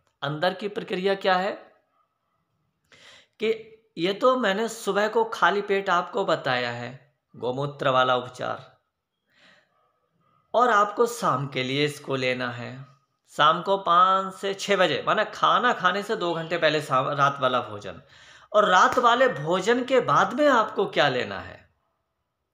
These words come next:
रात वाले भोजन के बाद में आपको एक गिलास दूध लेना है और उसमें बैद्यनाथ कंपनी का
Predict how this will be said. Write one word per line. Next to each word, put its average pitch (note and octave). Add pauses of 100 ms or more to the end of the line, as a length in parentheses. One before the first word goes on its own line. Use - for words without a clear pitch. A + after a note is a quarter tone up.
(100)
रात D3
वाले E3+
भोजन C#3+
के F#3+ (360)
बाद E3
में A3+
आपको G#3
एक D#3+
गिलास D3+
दूध C3+
लेना E3
है F#3+ (920)
और G3
उसमें G#3 (400)
बैद्यनाथ G3+
कंपनी F#3+
का F3